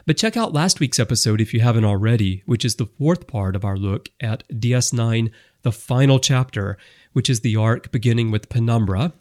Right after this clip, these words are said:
and running through What You Leave Behind. And if you track backwards, we're doing these once a month, so you can go all the way back if you want to the final chapter, part one of nine,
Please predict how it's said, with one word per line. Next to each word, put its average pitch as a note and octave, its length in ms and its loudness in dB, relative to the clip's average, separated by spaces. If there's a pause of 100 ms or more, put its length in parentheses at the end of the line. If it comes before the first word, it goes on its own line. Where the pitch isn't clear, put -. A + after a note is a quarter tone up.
(140)
and A#2+ 240 0
running B2+ 280 2
through A#2+ 260 0
What A#2 260 -2
You B2+ 140 -4
Leave A2+ 300 -2
Behind. A2 680 -4 (640)
And A2 120 -2
if - 100 -8
you A2 60 -2
track C3+ 400 -2
backwards, C#3+ 680 -2 (220)
we're B2+ 160 0
doing D3 300 2
these C3 180 0
once A2+ 380 0
a D#3 60 -2
month, D3 540 -6
so - 120 -2
you A2 60 -6
can A#2+ 140 -6
go A2+ 120 -2
all A#2 100 -2
the C3 60 -4
way B2 140 0
back A2+ 300 -2
if - 120 -8
you A2 80 -2
want A2 340 -4 (160)
to G#2+ 380 -4 (500)
the C3 80 -4
final A2 340 0
chapter, G#2+ 380 -2
part G#2+ 300 -4
one C3+ 240 0
of G#2+ 100 0
nine, F2+ 440 -6